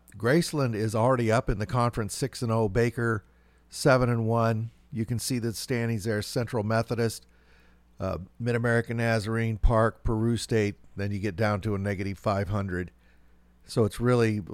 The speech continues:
<laughs> they play a lot of games in the Heart. That's where that is. Chicagoland,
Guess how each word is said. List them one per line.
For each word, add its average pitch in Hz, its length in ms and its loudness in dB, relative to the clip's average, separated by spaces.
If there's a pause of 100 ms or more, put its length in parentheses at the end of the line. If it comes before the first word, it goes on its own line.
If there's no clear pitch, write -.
(120)
<laughs> - 240 -8
they 123 120 2
play 92 220 0
a 92 80 -2
lot 92 200 0
of 80 80 -6
games 90 360 -4
in 82 120 -4
the 73 160 -4
Heart. 82 320 -4 (500)
That's 117 180 -2
where 113 140 4
that 117 240 6
is. 101 180 2
Chicagoland, 113 1040 0